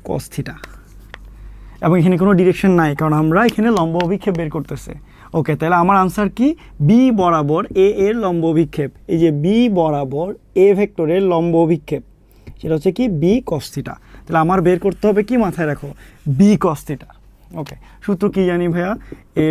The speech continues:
ডট বি সমান এ এর মান, বি এর মান cos theta।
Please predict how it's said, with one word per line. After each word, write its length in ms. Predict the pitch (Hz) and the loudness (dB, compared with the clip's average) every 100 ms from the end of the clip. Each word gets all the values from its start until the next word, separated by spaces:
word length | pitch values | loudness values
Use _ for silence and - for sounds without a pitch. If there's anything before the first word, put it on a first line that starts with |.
| 151 | 0
ডট 180 | 151 151 147 | 0 -2 0
বি 140 | 151 156 208 302 - - - - | 2 2 0 -4 -12 -20 -12 -6
সমান 400 | 156 147 143 196 269 - - - - - - 147 | -2 0 2 2 2 0 -10 -20 -20 -8 0 4
এ 20 | 147 | 4
এর 100 | 147 143 | 4 4
মান, 220 | 143 147 220 277 - - - - 135 | 2 2 2 2 -4 -12 -12 -8 -2
বি 140 | 143 151 143 143 | 2 4 6 4
এর 80 | 147 143 | 2 0
মান 200 | 143 190 302 - - - - | 0 2 0 -2 -20 -6 -2
cos 180 | 147 - | 0 -2
theta। 240 | 156 139 | -6 -6